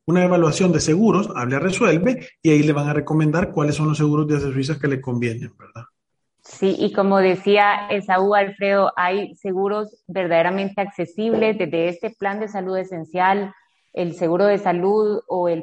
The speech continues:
Speaker 2: plan de salud protegida. Yo creo que de verdad puede conseguir algo que se ajuste a su presupuesto, que pueda mantenerlo en el tiempo, y yo creo que lo más importante es que tengamos claridad de que tenemos acceso a este tipo de coberturas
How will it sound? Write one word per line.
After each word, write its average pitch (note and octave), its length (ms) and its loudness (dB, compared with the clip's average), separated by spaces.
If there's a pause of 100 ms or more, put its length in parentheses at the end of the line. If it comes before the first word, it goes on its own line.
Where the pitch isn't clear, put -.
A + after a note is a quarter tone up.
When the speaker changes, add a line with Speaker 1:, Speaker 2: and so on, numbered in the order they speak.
Speaker 2:
plan F3 220 -6
de G3 80 -8
salud F#3+ 340 -6
protegida. F#3+ 720 -2
Yo F3 100 -8
creo G3 220 -4
que G3 280 -4 (1080)
de G3 140 -2
verdad F#3+ 460 0
puede G#3 240 -4
conseguir F#3 460 -6
algo B3+ 480 -2
que G3 140 -8
se E3+ 100 -6
ajuste A3 360 -6
a A#3 40 -10
su A#3+ 140 -8
presupuesto, A3+ 760 -4
que B3 100 -4
pueda F#3+ 280 -2
mantenerlo G3+ 720 -4
en A#3 120 -4
el G#3+ 140 -6
tiempo, B3+ 460 -6
y G3+ 80 -6
yo G3 100 -2
creo A3 200 -2
que A#3 80 -8
lo G3+ 120 -6
más G3+ 200 -6
importante A#3 640 -6
es F3 80 -8
que F#3+ 120 -6
tengamos G3+ 600 -2
claridad A#3+ 520 0 (460)
de G3+ 180 -2
que G3 100 0
tenemos A3 640 -4
acceso A#3+ 560 -6
a F#3+ 80 0
este F#3+ 220 -6
tipo A3 280 -6
de G#3+ 120 -2
coberturas A#3 760 -4